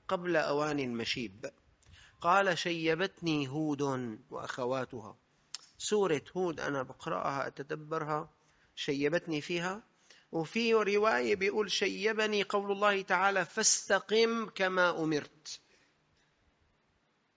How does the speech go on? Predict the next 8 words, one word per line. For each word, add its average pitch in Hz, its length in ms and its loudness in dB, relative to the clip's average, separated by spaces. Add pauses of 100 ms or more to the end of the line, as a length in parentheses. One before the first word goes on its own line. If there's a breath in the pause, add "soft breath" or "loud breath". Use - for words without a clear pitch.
(360)
والخطاب 180 500 -4
لمحمد 170 640 -2
رسول 143 340 -4
الله 147 240 0
صلى 131 240 -6
الله 131 280 -4
عليه 135 180 -6
وسلم: 156 280 -10